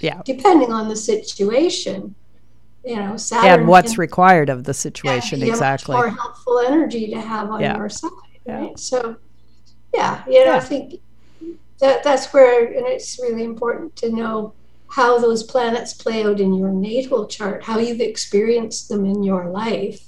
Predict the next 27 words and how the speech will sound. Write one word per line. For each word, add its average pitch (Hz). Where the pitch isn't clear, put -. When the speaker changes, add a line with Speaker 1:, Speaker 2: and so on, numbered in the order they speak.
Speaker 1:
Yes, -
yeah. 170
So 214
time 233
does 214
reveal, 175
um, 160
as 175
well 208
as 151
just -
how 175
you 147
study 165
your 160
chart, 131
but 196
time 233
Speaker 2:
Yeah. 220
Speaker 1:
will 208
give 185
you 165
references, 147
right? 139
It 185
will 170
Speaker 2:
Yeah, -